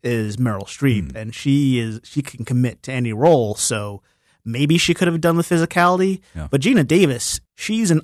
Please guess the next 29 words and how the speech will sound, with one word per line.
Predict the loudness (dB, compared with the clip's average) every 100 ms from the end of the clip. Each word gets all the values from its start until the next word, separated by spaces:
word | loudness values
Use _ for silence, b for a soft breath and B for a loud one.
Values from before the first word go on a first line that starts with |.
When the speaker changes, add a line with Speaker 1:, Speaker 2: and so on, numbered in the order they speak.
| 2
Speaker 1:
underrated | 4 4 4 2 2 2 2 2 -2
physical | -6 0 0 0 -8
presence | -2 2 2 0
in | 0
movies, | 2 4 2
and | 0 -4
she's | -2 0
also | 0 0 -2
very | -4 -8
athletic. | -2 0 0 -4 b
She's | -6 0
an | 2
Olympic-level | 2 2 0 0 -2 0
archer. | -2 -2 -6 -16 _ _ _ _
Speaker 2:
Yeah. | -10 -8 -10 -16 _ _
Speaker 1:
So | -4 -2 -2 -4
Speaker 2:
Yeah, | -6
that, | -6
that's, | -10 -8 -10 -8
that's | -8 -6
right. | -8 -10 B B
Speaker 1:
Yeah. | -6 -6
Speaker 2:
And | -8 -6
an-, | -6 -6 -6
another | -4 -4
big | -4 -4
name, | -4 -2
Michael | -4 -4 -6
Douglas, | -4 -6 -4 -8 -8 -14 -18